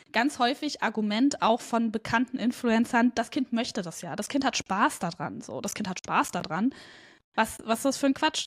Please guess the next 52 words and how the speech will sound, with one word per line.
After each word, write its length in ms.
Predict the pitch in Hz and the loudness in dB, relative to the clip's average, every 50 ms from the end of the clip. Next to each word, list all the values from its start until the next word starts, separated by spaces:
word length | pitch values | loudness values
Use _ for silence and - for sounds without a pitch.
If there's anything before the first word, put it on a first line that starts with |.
| - - | -4 -6
Die 60 | 214 | -2
versteht 360 | - 233 226 - - 302 294 | 0 0 0 2 0 0 0
das 120 | 226 - - | 0 -4 -4
gar 180 | 185 180 180 | -4 -4 -4
nicht. 280 | 180 170 208 - - - | -4 -6 -8 -8 -6 -2
Die, 320 | 226 226 226 226 226 202 - _ _ - | 0 0 2 0 0 -2 -4 _ _ -6
die 140 | 220 208 196 | -6 -2 2
weiß, 340 | 196 196 208 226 294 330 - | 4 4 6 4 4 2 0
dass 160 | - 226 - | -4 -4 -2
sie 80 | - 220 | 0 2
damit 280 | 202 196 208 202 196 - | 2 2 2 0 -4 -2
positive 540 | - 240 254 254 269 - - 247 233 - - | 0 2 2 4 2 0 2 2 2 4 4
Aufmerksamkeit 600 | 240 - 269 247 - - 226 220 - - 226 - | 4 4 4 2 4 2 0 0 2 2 0 2
von 140 | - 226 202 | 2 0 0
ihren 160 | 180 190 202 | 0 0 2
Eltern 360 | - 202 247 - 330 311 220 | 2 2 4 6 6 6 6
bekommt 340 | 180 - - - 185 185 - | 4 2 -2 -4 -4 -2 -2
und 100 | 196 202 | -2 -2
das 140 | 208 - 254 | -2 -2 -2
ist 100 | 233 - | -2 -2
so 100 | 233 226 | -2 -4
traurig. 460 | - - 226 233 269 269 226 208 - | 0 4 4 6 6 6 4 0 2
Ich 80 | 214 | 0
hab 80 | 240 - | 0 0
das 140 | - 220 - | 0 -2 0
letztens 300 | 254 285 - - 294 - | -2 -2 0 0 0 0
als 160 | 196 226 - | 2 -2 0
Kommentar 440 | - - 240 247 233 - - 254 269 | 2 2 2 2 2 4 4 4 6
unter 140 | 277 262 226 | 6 4 4
einem 200 | 160 175 220 226 | 2 2 2 0
Video 240 | 214 233 240 247 233 | 2 4 4 4 4
gelesen 480 | 226 208 208 208 226 262 262 - 214 208 | 4 4 4 6 4 4 4 4 2 2
irgendwo, 580 | - 185 196 202 202 202 - 220 226 254 302 - - - - - - - - - - - - | 2 2 0 0 -2 -2 0 0 2 2 0 -2 -8 -20 -20 -20 -20 -20 -20 -20 -20 -6 -2
nach 120 | 240 233 | -2 -2
dem 140 | - 254 240 | 0 -2 -2
Motto, 200 | 226 220 262 247 | -2 -2 -2 -2
„Ja, 360 | 240 220 202 214 226 254 277 - - | -2 0 2 2 4 2 2 2 0
äh, 160 | 214 220 220 | -2 -2 0
das 200 | 220 208 - - | -2 -4 -4 -2
Kind 200 | - 294 285 - | 0 2 2 4
weiß 200 | 226 220 214 - | 2 0 2 2
ganz 220 | 226 214 233 - | 0 0 0 -2
genau, 240 | - 247 220 214 214 | -2 0 0 2 2
was 140 | 214 214 - | 0 0 -2
es 140 | 214 - - | -4 -2 2
sagen 320 | 208 196 202 233 254 247 | 4 4 6 6 4 4
muss, 180 | 226 208 208 - | 2 0 0 -2
damit 260 | 220 208 208 202 - | -2 0 0 0 -2
die 80 | 202 | 0
Eltern 320 | - 170 208 - 233 220 214 | 0 0 0 2 0 0 0
sich 160 | 202 202 - | -2 -4 -4
freuen.“ 460 | - - - 226 233 220 190 175 170 | -6 -2 0 2 2 2 0 -2 -6